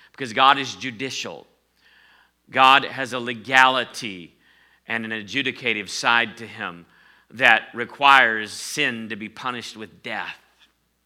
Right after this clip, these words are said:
Now, because he's a perfect God, and he's a just God, and he's a righteous God.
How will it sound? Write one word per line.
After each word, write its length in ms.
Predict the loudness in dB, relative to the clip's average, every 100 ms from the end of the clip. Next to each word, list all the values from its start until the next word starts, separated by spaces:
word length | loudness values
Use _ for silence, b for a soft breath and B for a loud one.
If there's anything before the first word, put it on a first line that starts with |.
| _ _ b b b b b
Now, 340 | 2 2 2 -4
because 260 | -12 -10 -10
he's 140 | -8
a 60 | -8
perfect 400 | -8 -10 -8 -8
God, 300 | -8 -8 -12 _ _ _ _
and 120 | -14
he's 160 | -12 -12
a 60 |
just 420 | -8 -4 -4 -4 -12
God, 300 | -12 -14 -18
and 80 | -16
he's 160 | -10
a 60 | -6
righteous 640 | 4 6 4 -2 -8 -10
God. 460 | -8 -8 -8 -12